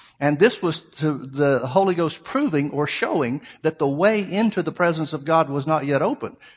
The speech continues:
But we know, they may not have, but we know that Je-, that's exactly what Jesus opened up to us. Consequently, he tells us about Jesus being a better sacrifice. We'll start reading in verse, uh,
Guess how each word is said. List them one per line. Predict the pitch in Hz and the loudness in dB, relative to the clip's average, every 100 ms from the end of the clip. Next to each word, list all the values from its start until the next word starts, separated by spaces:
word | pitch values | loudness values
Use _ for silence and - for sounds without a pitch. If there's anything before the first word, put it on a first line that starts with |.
| _ | _
But | 120 | -6
we | 123 262 | -2 0
know, | 320 113 92 151 - _ _ _ _ _ - | 2 2 0 -6 -16 _ _ _ _ _ -2
they | 143 | 2
may | 233 185 | 4 4
not | 135 101 | 2 2
have, | 117 98 - - - 131 | -2 -4 -10 -18 -10 -4
but | 139 | 0
we | 143 269 | 2 2
know | 147 139 | 4 2
that | 135 107 | 0 -2
Je-, | 147 | -4
that's | - 143 139 | 0 0 0
exactly | 123 139 139 123 | 0 0 0 -4
what | 123 | -4
Jesus | 123 120 107 | -2 -2 -2
opened | 123 113 110 | -6 -4 -4
up | 110 | -4
to | 101 127 | -6 -6
us. | 233 - - _ _ _ _ _ _ _ _ _ - - - - | -6 -10 -20 _ _ _ _ _ _ _ _ _ -20 -20 -16 2
Consequently, | 214 220 - 220 208 175 | 4 4 0 -2 0 0
he | 175 | 0
tells | 180 185 160 | 4 4 4
us | 156 | 0
about | 160 156 | 2 2
Jesus | 131 165 139 135 | 2 -2 -2 -2
being | 160 147 | -2 0
a | |
better | 127 135 127 | 0 -2 -2
sacrifice. | 139 117 110 104 78 - - - - | -4 -4 -6 -8 -10 -14 -20 -18 -12
We'll | 117 | -6
start | 151 135 | -2 0
reading | 143 139 | 0 0
in | 127 123 | 0 0
verse, | 131 131 - | -2 -2 -4
uh, | 131 113 | -2 -2